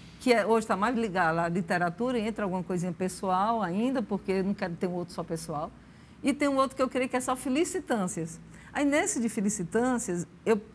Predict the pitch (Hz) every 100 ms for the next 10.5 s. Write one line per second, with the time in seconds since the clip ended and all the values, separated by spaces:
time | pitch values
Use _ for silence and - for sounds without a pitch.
0 | - 233 214 214 269 220 208 240 262 196
1 | 185 190 214 240 240 240 254 240 - -
2 | 220 226 285 294 277 247 233 269 196 208
3 | 208 247 233 202 208 196 - 208 208 143
4 | 143 - - 285 339 - 370 - 359 440
5 | 415 240 320 320 294 190 220 196 143 127
6 | - - - - 262 277 226 175 208 277
7 | 233 170 151 - - - - - - -
8 | - 196 220 226 254 262 262 262 254 254
9 | 220 190 226 190 202 - 214 208 190 190
10 | 214 208 170 151